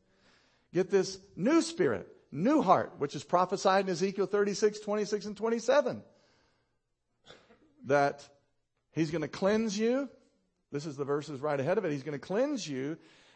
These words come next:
and then you get a new heart. You get a new spirit. He literally says, "I'll put my spirit in you." That's the book of Ezekiel, chapter thirty-six, declaring what was to come.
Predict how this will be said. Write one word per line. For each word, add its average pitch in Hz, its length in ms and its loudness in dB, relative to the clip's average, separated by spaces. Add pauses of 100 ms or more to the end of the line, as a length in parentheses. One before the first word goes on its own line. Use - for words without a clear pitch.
and 160 280 0
then 226 460 4 (320)
you 147 120 -2
get 156 140 4
a 143 60 0
new 160 260 -2
heart. 185 400 -4 (960)
You 123 80 -8
get 143 100 -2
a 135 80 0
new 147 160 -4
spirit. 175 480 -2 (220)
He 131 80 -6
literally 160 320 -2
says, 131 280 -4
"I'll 135 140 0
put - 240 -4
my 135 220 -2
spirit 160 480 -6
in 185 220 -6
you." 101 240 -10
That's 147 380 -8 (520)
the 117 80 -10
book 143 180 -4
of 139 120 -6
Ezekiel, 135 500 -8
chapter 131 340 -6
thirty-six, 147 800 -6
declaring 139 540 -4
what 143 180 -2
was 139 200 -6
to 151 80 -10
come. 151 460 -6